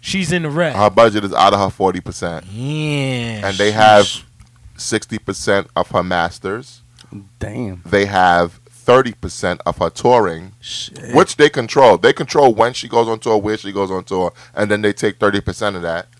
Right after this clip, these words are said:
Speaker 3: God damn.
Speaker 2: And then they have
Speaker 1: So
Speaker 2: thirty.
Speaker 1: she gets seventy percent on tours.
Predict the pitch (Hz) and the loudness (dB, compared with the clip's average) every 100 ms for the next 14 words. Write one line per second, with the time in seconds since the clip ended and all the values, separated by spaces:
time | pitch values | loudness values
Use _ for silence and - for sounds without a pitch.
0 | - 123 104 - 123 131 101 107 101 95 | -8 -6 -6 -8 -8 -6 -2 0 0 0
1 | 113 117 95 92 80 87 90 82 82 82 | 2 2 0 -6 -8 -8 -6 -8 -8 -10
2 | _ - - 104 202 175 135 180 180 180 | _ -6 0 2 2 -2 -4 -6 -6 -10
3 | 170 160 143 202 147 123 - 151 120 82 | -10 -12 -12 -12 -12 -14 -12 -12 -12 -16
4 | 82 - | -20 -20